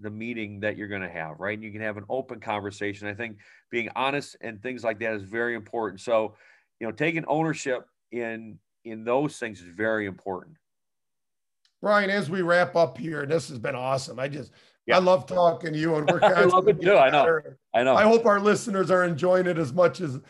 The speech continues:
Speaker 1: <laughs>
Speaker 2: us, but I just wanna, you know, really thank all the listeners out there. I mean, the positive feedback I have gotten from, you know, s-, current students, past students,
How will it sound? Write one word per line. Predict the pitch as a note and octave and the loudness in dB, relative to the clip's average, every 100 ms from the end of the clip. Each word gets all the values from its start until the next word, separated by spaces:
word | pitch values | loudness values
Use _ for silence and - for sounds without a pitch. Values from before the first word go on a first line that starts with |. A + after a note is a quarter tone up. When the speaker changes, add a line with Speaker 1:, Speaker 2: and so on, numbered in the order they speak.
| _ | _
Speaker 1:
<laughs> | _ - | _ 4
Speaker 2:
us, | F3 F3 - - | 6 6 4 4
but | D#3 - - _ _ | 4 4 -4 _ _
I | - | -4
just | G3 G#3 | -2 -2
wanna, | F#3+ G3 F3 E3+ - | 0 2 2 0 -4
you | F#3 F3 | -4 2
know, | D#3+ C#3 - _ | 2 0 -8 _
really | G3+ A3+ G3 | 2 4 4
thank | C#3 - F#3 F3 | 2 2 2 2
all | F#3+ F3 | 2 4
the | E3 D3+ | 4 2
listeners | E3+ - D#3+ C#3 C3 | 2 0 -6 -6 -2
out | C#3 C#3 | -2 -2
there. | C#3 C3+ | -6 -6
I | C3+ | -6
mean, | D3 D3 | -6 -8
the | C#3 | -10
positive | - - G#3+ F#3+ D#3+ D3 C3 | -12 -6 2 2 2 -4 -6
feedback | - F3+ E3+ C#3 C#3+ C3+ C3 | -10 -8 -6 -4 -2 -2 -4
I | D3 | -8
have | D3+ C3+ | -8 -8
gotten | - D#3 D3 A#2+ | -8 -8 -10 -12
from, | - C3+ A#2+ - _ _ _ _ _ | -6 -4 -4 -10 _ _ _ _ _
you | D#3 | -4
know, | D3 | 0
s-, | C#3 - _ | -2 -4 _
current | - A#3+ B3+ G#3 C#3 | -4 4 6 4 0
students, | - - F3+ D#3 C3+ A#2+ G#2 - - _ _ _ - | -10 -8 -4 -2 -2 -6 -10 -20 -20 _ _ _ -10
past | - G3 A#3 G3 - - | -2 -2 0 -4 -4 -14
students, | - F3 D3+ C3+ A2+ F#2 - - | -6 -2 0 0 -4 -8 -20 -20